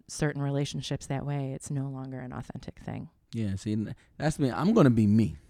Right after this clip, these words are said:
Speaker 1: Mm-hmm.
Speaker 2: wherever I'm at.
Speaker 1: Mm-hmm.
Speaker 2: It could be in a room. It doesn't matter where I'm at. I'm gonna be me.
Speaker 1: Right.
Speaker 2: And you either can accept that or reject it, but I can't be any, any other way.
Speaker 1: Right.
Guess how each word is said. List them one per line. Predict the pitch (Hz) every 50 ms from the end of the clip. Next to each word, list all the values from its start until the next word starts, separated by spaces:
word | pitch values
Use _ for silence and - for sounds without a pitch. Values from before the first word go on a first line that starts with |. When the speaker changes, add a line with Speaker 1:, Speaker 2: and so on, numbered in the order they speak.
| _ _ -
Speaker 1:
Mm-hmm. | 160 151 170 202 196 202 - -
Speaker 2:
wherever | 101 101 101 104 110 113 117
I'm | 117 117 117 113 104
at. | 90 82 - - - _ _ -
Speaker 1:
Mm-hmm. | 175 165 - 190 196 214 - _ _ _ _ _ - 113
Speaker 2:
It | - -
could | - 101 95 95
be | 101 101 98 98 98 98
in | 98
a | 98
room. | 95 95 98 101 104 104 107 107 107 104 85 - -
It | 104
doesn't | 104 131 135 131 117
matter | 117 127 131 117
where | 101 101 107
I'm | 110 107
at. | 92 82
I'm | 95 117 127
gonna | 131 123
be | 113 110 104
me. | 95 87 87 87 -
Speaker 1:
Right. | - 147 147 131 - _ _ _ _ _ _ _ _
Speaker 2:
And | - 110 107 101 98 98 95 95 95 90 82 -
you | _ 120 113 107
either | 107 101 104
can | 95 - 107 104
accept | 107 101 - - 143 160 -
that | - 143 131
or | 127 127
reject | 120 120 107 107 123 135 139 - -
it, | 107 101 95
but | 98 98
I | 98 101 104
can't | - - 127 120 117 113 98 - - 90
be | 98 107 107 104
any, | 101 98 95 95 95 95 - _ _
any | - 107 104 101 98
other | 95 90
way. | 87 87 - - - - _
Speaker 1:
Right. | 170 165 139